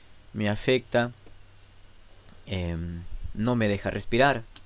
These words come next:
Entonces ahí escribe lo que te está diciendo. No me deja respirar. Y vas escribiendo. Y así sucesivamente.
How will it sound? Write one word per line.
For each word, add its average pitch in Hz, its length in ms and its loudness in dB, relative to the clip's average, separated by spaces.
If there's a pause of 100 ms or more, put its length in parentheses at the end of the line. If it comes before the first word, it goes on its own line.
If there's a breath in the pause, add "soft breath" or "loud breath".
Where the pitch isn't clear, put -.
(320)
Entonces 131 460 -4
ahí 110 100 0
escribe 151 300 0
lo 107 120 0
que 98 100 -6
te - 80 -10
está - 160 -8
diciendo. 90 560 -6 (920 soft breath)
No 107 340 -2
me 110 300 -2 (360)
deja 104 520 -4 (840)
respirar. 85 640 -8 (2750)
Y 110 80 0
vas 92 200 0
escribiendo. 80 540 -6
Y 104 80 2
así 127 320 0 (560 soft breath)
sucesivamente. 92 880 -4